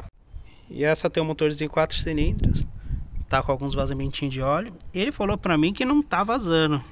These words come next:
que vazou quando ele tava regulando válvulas. Mas depois eu vou dar uma lavada bem nela. Lavar aqui e se tiver vazando eu troco as juntas também. O radiadorzinho dela é novo, tá faltando uma tampinha.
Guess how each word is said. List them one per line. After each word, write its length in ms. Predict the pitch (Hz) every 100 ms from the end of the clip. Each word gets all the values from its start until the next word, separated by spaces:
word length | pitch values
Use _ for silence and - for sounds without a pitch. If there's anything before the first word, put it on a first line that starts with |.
| -
que 100 | -
vazou 400 | 147 147 135 143
quando 360 | 151 170 170 170
ele 260 | 165 170 165
tava 220 | 156 160
regulando 480 | 160 156 156 180 160
válvulas. 580 | 123 123 123 117 - - - - - - - - - - - - - -
Mas 180 | 127
depois 260 | 160 - 170
eu 60 | 170
vou 80 |
dar 140 | 165 160
uma 140 | 165
lavada 460 | 160 151 139 143 139
bem 320 | 139 139 143
nela. 320 | 135 147 196 - - - - - - - - - - - -
Lavar 360 | 123 123 113 120
aqui 520 | - - 139 170 185 - -
e 520 | 170 170 170 156 147 - - - -
se 160 | - 151
tiver 240 | 160 165
vazando 400 | 156 139 151 175
eu 80 | 202
troco 300 | 180 175 196
as 80 | 190
juntas 340 | 151 147 147
também. 300 | - 139 110 - - - - - - - - -
O 40 |
radiadorzinho 640 | - 131 131 135 131 135 127
dela 200 | 127 139
é 40 |
novo, 380 | 139 127 151 -
tá 140 | 151
faltando 400 | 160 151 151 156
uma 100 | 156
tampinha. 520 | 139 - - 156 180